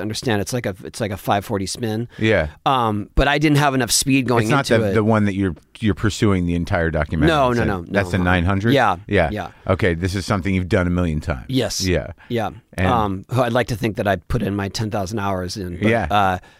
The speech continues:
Speaker 1: but I w-, didn't have enough speed going into it, which I knew and, and accepted. And in my younger days,
Speaker 2: Yeah.
Speaker 1: that was never a problem. I could just ball up and spin faster and make it work. And
Speaker 2: Right.
Speaker 1: before I knew it, I, I didn't, I didn't compensate like that like I used to.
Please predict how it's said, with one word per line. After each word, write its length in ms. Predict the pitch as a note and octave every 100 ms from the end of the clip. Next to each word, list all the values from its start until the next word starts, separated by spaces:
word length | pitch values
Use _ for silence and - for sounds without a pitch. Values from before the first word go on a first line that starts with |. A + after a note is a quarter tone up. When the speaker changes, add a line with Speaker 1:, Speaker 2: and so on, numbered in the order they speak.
| _ _ _
Speaker 1:
but 160 | C3+ C3
I 60 | C3+
w-, 160 | C3+
didn't 240 | - D#3+ D#3+
have 160 | D#3
enough 160 | C#3+ -
speed 500 | - D#3 D3+ D3 A#2
going 200 | B2 A#2+
into 300 | D3+ - B2+
it, 200 | A2+ G2+
which 200 | A#2 D3+
I 140 | B2 F#2+
knew 400 | A2 C3 B2+ A2+
and, 280 | A2+ G2+ G2+ - - F2
and 220 | G2+ G#2
accepted. 640 | G2+ - C3 - G2 F2+ - - - _ _ _ B2+
And 180 | A#2
in 140 | A#2 A2+
my 320 | A2 G#2 G2+ - _ _ _ G#2 G2
younger 320 | G#2 C#3+ D3+
days, 420 | A2+ G#2+ G#2 A2
Speaker 2:
Yeah. 160 | G#2 E2+
Speaker 1:
that 120 | F2
was 100 | G#2+ A#2
never 160 | G#2+
a 40 | G#2
problem. 380 | D3 D#3+ B2+ G2+
I 60 |
could 100 | G2 G#2
just 180 | A2
ball 240 | A#2+ A#2+ A2+
up 140 | A#2
and 100 | G2
spin 240 | - - G#2+
faster 440 | - C3+ C#3+ B2+
and 100 | G#2+
make 160 | A2 G#2
it 40 | G#2+
work. 400 | A2+ D3+ A#2 -
And 100 | A2
Speaker 2:
Right. 120 | G2+ F2+
Speaker 1:
before 260 | - B2+
I 60 | A2+
knew 300 | A2 B2+ D3
it, 180 | A#2+ A2 - - _ _ _ _ _ _ A#2
I, 260 | A2+ G#2+ F2
I 100 | A2
didn't, 380 | F#2+ C3 B2+
I 100 | A#2+
didn't 280 | A2+ C#3+ C3
compensate 520 | - C#3 D3 D3+ - A2+
like 200 | A2+ A2+
that 280 | G#2+ G2+
like 160 | A2 G#2
I 220 | G#2 G2+ -
used 300 | C3 D#3+ -
to. 220 | G2